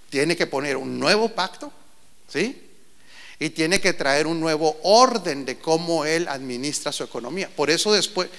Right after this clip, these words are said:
por eso la cruz es el parteaguas, no de la religión. La cruz es el parteaguas de, ¿qué cree? De todo. La cruz es un evento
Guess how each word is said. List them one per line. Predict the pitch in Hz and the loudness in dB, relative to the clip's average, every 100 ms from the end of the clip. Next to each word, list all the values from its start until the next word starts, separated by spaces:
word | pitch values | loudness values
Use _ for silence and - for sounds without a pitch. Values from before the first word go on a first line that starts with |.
| - | -10
por | - 156 | 2 4
eso | 160 240 | 4 4
la | 214 - | 2 2
cruz | 196 202 | -2 -2
es | 185 214 | 0 -2
el | 202 | 0
parteaguas, | - 170 - 147 175 190 156 151 - - - - | 0 0 0 0 2 2 -2 -4 -12 -16 -18 -12
no | 123 147 175 | -4 0 2
de | 202 | 2
la | 214 160 | 0 0
religión. | 135 117 110 - 131 240 320 - - - - - - - - - - - | -2 -4 -6 -6 -8 -6 -8 -10 -20 -20 -20 -20 -20 -20 -20 -20 -20 -8
La | 135 135 | -4 -4
cruz | 160 190 | -4 -4
es | 190 | -2
el | 220 | -2
parteaguas | 214 170 - 143 160 190 | 2 2 4 2 2 -2
de, | 139 | -4
¿qué | 180 | -6
cree? | 180 180 - - - - - - - - - - - - - - - - - - - | -4 -6 -6 -18 -20 -20 -20 -20 -20 -20 -20 -20 -20 -20 -20 -20 -20 -20 -20 -20 -14
De | 117 | -10
todo. | 117 127 214 - - - - - - - - - - - - - - - - - | -8 -8 -10 -12 -18 -20 -18 -18 -20 -20 -20 -20 -20 -20 -20 -20 -20 -18 -18 -14
La | - 165 156 - | -4 4 4 4
cruz | 170 330 - | 4 6 6
es | 208 | 2
un | 208 208 | 0 0
evento | 202 196 196 214 202 | 0 0 -2 -2 -2